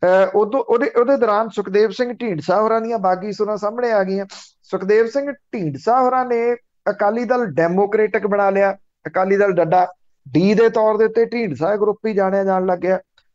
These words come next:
ਫਿਰ ਸੁਖਦੇਵ ਸਿੰਘ ਢੀਂਡਸਾ ਤੇ ਰਣਜੀਤ ਸਿੰਘ ਬ੍ਰਹਮਪੁਰਾ ਇਕੱਠੇ ਹੋ ਗਏ, ਉਹਨਾਂ ਨੇ ਰਲ ਕੇ ਅਕਾਲੀ ਦਲ ਸੰਯੁਕਤ ਬਣਾ ਲਿਆ। ਇਹ ਅਕਾਲੀ ਦਲ ਸੰਯੁਕਤ ਜਿਹੜਾ ਬਣਿਆ, ਉਦੋਂ ਬਾਅਦ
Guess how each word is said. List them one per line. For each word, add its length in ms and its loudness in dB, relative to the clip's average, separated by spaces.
ਫਿਰ 220 2
ਸੁਖਦੇਵ 440 0
ਸਿੰਘ 260 -4
ਢੀਂਡਸਾ 580 -4
ਤੇ 200 -2
ਰਣਜੀਤ 440 -4
ਸਿੰਘ 240 -4
ਬ੍ਰਹਮਪੁਰਾ 500 0
ਇਕੱਠੇ 340 0
ਹੋ 100 4
ਗਏ, 160 2
ਉਹਨਾਂ 260 2
ਨੇ 120 2
ਰਲ 180 2
ਕੇ 220 -2
ਅਕਾਲੀ 460 -4
ਦਲ 220 -2
ਸੰਯੁਕਤ 500 -2
ਬਣਾ 240 0
ਲਿਆ। 220 2
ਇਹ 180 0
ਅਕਾਲੀ 280 0
ਦਲ 180 -2
ਸੰਯੁਕਤ 480 -2
ਜਿਹੜਾ 260 0
ਬਣਿਆ, 480 0
ਉਦੋਂ 300 0
ਬਾਅਦ 340 2